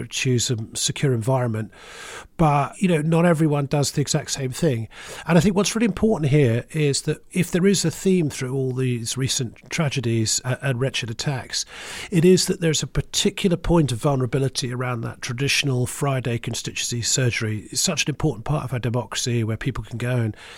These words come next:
connect to meet with their local M P. But you've seen,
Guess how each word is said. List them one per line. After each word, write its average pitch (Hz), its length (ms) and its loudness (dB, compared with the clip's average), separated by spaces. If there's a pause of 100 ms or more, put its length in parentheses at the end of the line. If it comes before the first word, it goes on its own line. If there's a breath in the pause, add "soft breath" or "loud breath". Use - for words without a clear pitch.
(120 loud breath)
connect 131 360 -2
to - 120 -4
meet 123 140 4
with 117 140 -4
their 120 100 2
local 113 340 0
M 107 140 -4
P. 104 320 -2
But 120 220 -4
you've 135 160 -2
seen, 151 480 4